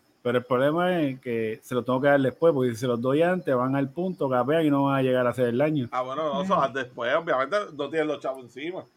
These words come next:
Speaker 1: Ay,
Speaker 2: Los
Speaker 1: sí.
Speaker 2: tienes allí.
Speaker 1: Hermano, qué pena por la gente, bendito.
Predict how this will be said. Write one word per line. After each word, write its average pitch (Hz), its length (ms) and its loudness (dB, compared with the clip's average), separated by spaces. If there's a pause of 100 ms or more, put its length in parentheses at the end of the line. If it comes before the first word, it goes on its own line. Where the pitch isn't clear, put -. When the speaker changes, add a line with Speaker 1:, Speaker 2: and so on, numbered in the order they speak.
(100)
Speaker 1:
Ay, - 240 -20
Speaker 2:
Los 120 120 -8
Speaker 1:
sí. 101 80 -18
Speaker 2:
tienes 131 200 -6
allí. 127 340 -4 (1120)
Speaker 1:
Hermano, 98 520 -12 (960)
qué 110 100 -2
pena 110 320 -2
por 104 140 -4
la 101 100 -2
gente, 101 260 -6
bendito. 98 320 -6